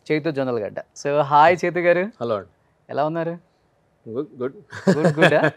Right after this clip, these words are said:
Speaker 2: <laughs>
Speaker 1: ఒక హెయిర్ స్టైల్ తప్ప almost ఇద్దరు ఒకేలాగా ఉన్నారు. ఆ?
Speaker 2: ఆ, మొన్నటిదాకా అంటే ఒక ఫైవ్ ఇయర్స్ దాకా టిల్లు హెయిర్ స్టైల్ ఉన్నాడు కదా,
Speaker 1: ఆ.
Speaker 2: ఇప్పుడు ఆయన కూడా తీసేశాడు జుట్టు.
Speaker 1: ఓకే, ఓకే.
Speaker 2: ఇప్పుడు
Speaker 1: సిద్ధు,
Speaker 2: బ్రదర్స్ అన్ని కనపడవు.
Speaker 1: సిద్ధు హెయిర్ స్టైల్, ఆ, అలా లేకపోతే ఇద్దరు ఒకేలాగా ఉంటారా?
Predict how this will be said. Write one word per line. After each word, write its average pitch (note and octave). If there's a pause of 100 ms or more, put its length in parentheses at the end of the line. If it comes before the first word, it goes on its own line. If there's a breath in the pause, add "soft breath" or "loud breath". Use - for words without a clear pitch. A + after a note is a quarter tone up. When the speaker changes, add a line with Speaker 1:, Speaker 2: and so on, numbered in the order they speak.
Speaker 2:
<laughs> C#3+
Speaker 1:
ఒక F3+
హెయిర్ G#3
స్టైల్ C#4
తప్ప C4
almost A3
ఇద్దరు D3
ఒకేలాగా E3
ఉన్నారు. A2+ (220)
ఆ? C#4
Speaker 2:
ఆ, A#2+
మొన్నటిదాకా C3
అంటే A2+
ఒక G2+
ఫైవ్ G#2+
ఇయర్స్ A#2
దాకా G#2+ (100)
టిల్లు A2
హెయిర్ G#2+
స్టైల్ G#2
ఉన్నాడు F#2
కదా, F#2+ (120)
Speaker 1:
ఆ. B2 (160)
Speaker 2:
ఇప్పుడు G2 (440)
ఆయన G2+
కూడా A2
తీసేశాడు G#2+
జుట్టు. D#2+ (180)
Speaker 1:
ఓకే, D3
ఓకే. A#2+
Speaker 2:
ఇప్పుడు -
Speaker 1:
సిద్ధు, F#3
Speaker 2:
బ్రదర్స్ A3
అన్ని A#2+
కనపడవు. F#2+
Speaker 1:
సిద్ధు E3
హెయిర్ F#3+
స్టైల్, F#3+
ఆ, D#3
అలా D3
లేకపోతే D#3
ఇద్దరు E3+
ఒకేలాగా D#3+
ఉంటారా? D#3